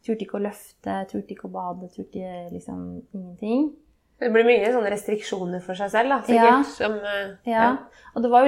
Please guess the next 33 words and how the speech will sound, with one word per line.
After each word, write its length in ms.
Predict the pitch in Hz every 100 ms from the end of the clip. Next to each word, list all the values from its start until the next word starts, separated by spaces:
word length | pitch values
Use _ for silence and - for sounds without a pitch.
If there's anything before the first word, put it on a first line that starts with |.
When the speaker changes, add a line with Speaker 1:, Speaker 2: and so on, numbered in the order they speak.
| 262
Speaker 1:
litt, 100 | 262
vi 80 | 254
fikk 180 | 285 285
liksom 260 | 277 262
litt 180 | 233 233
varierende 640 | 226 220 208 190 185 190 190
råd, 440 | 180 180 180 175
ehm, 1400 | 196 185 185 180 180 180 180 175 175 175 180 175 - 190 - _ _ _ _ _ _ _
det 80 | 208
var 80 | 220
nok 180 | 262 285
mye 140 | 233
at 100 | -
jeg 160 | 185 180
selv 400 | - 180 185 202
var 120 | 185
så 140 | 202
redd 200 | 185 180
at 100 | 185
jeg 200 | 208 190
ikke 360 | - - 185 180
turte 380 | - 101 - -
da. 120 | 233
Jeg 380 | 240 - _ _
hadde 160 | 202 202
ikke 80 | 196
lyst 120 | -
til 60 | 208
å 40 |
ta 120 | 190
noen 120 | 185
sjanser. 580 | 185 190 170 - 240 311
Speaker 2:
Mm. 200 | 240 202